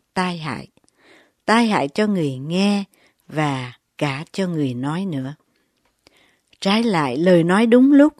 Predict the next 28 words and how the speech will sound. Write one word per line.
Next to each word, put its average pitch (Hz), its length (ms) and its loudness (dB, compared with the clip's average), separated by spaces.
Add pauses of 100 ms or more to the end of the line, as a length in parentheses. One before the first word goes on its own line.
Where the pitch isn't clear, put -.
(160)
đúng 240 260 4
chỗ 156 420 2 (420)
và 156 220 0
với 208 340 2
đúng 233 320 4
người 151 320 0 (380)
thật - 200 -8 (200)
quý 202 280 -2
giá, 185 340 -4 (580)
vì 147 460 0 (220)
sẽ 151 220 -2
đem 185 220 0
lại 139 460 -6
hữu 156 240 -4
ích - 220 -6 (180)
lớn 175 300 -6
lao. 151 280 -8 (1000)
Kinh 220 180 0
Thánh 214 300 -2
dạy 160 300 2
rằng 156 340 -2
những 180 220 -2
lời 160 220 0
nói 175 260 -4
đó 214 320 -2 (440)
giống 226 300 2
như 214 180 2
trái 208 260 -4